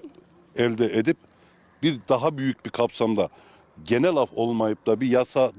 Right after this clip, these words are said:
daha bir kapsamalı bir yasa olsaydı daha güzel sevinirdik. Hep beraber sevinirdik.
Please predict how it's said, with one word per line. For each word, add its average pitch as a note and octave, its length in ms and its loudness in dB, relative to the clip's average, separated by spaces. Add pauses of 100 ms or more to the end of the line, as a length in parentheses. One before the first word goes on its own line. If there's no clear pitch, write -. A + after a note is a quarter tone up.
daha C#3 240 0
bir A2 120 -8
kapsamalı A#2 760 -2
bir A#2+ 80 -2
yasa A#2 280 0
olsaydı D3 580 -2 (480)
daha G#3 160 2
güzel B2+ 280 0
sevinirdik. F#2+ 640 -2
Hep A2+ 200 -4
beraber G#2 320 2
sevinirdik. F2+ 540 -4